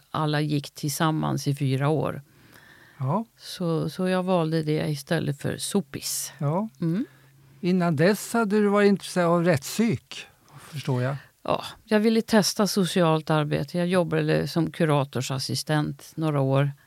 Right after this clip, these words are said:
Speaker 2: Ja.
Speaker 1: för att se att det verkligen var socionom jag ville bli.
Speaker 2: Ja.
Speaker 1: Mm.
Speaker 2: Eh, men sen hände det någonting som gjorde att du ändrade inriktning från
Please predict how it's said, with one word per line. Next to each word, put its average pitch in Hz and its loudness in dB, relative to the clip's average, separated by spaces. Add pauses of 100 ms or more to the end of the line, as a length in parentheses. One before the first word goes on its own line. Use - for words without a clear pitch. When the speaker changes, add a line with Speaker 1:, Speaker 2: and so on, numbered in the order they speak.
Speaker 2:
Ja. 143 -2 (120)
Speaker 1:
för - -6
att 151 0
se 151 2
att 143 0
det 156 0
verkligen 147 2
var 135 -2 (220)
socionom 151 4
jag 123 -4
ville 127 -2
bli. 165 0 (260)
Speaker 2:
Ja. 156 0 (200)
Speaker 1:
Mm. 240 -6 (1400)
Speaker 2:
Eh, 165 0
men 180 0
sen 254 6
hände 220 4
det 247 4
någonting 156 2
som 165 0
gjorde 170 2
att - -2
du 156 2
ändrade 147 2
inriktning 180 2
från 156 0